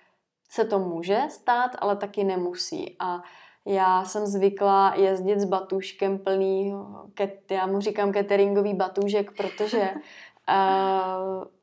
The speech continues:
Speaker 1: se mi jako ne-, nevyplatilo nikdy jako jet takhle free a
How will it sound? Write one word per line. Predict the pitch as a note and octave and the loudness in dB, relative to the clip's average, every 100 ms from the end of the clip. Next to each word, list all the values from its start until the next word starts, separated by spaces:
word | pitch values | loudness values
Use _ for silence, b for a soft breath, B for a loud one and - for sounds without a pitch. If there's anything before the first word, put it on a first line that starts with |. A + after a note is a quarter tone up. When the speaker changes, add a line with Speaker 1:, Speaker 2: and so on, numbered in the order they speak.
| _ - | _ -16
Speaker 1:
se | - - - G#3 | -14 -10 -2 0
mi | G3+ G3+ | 2 2
jako | G3+ G3+ G#3 | 0 -2 -2
ne-, | G#3 G3 | 0 -2
nevyplatilo | G3+ G#3 G3 G#3 G3+ G3 F#3+ G3+ F#3+ F#3+ F#3+ - | -2 -2 0 0 2 2 2 0 2 2 0 -2
nikdy | G#3 G#3 G3 F#3 F3 | -4 0 0 2 0
jako | F3 - | -2 -4
jet | F3+ E3+ - | -4 -4 -6
takhle | F3+ F3+ F#3 | -12 -4 -4
free | F#3 G#3 F#3+ F#3 F#3 - | -2 -2 -2 0 -2 -2
a | F#3 F3+ | -6 -6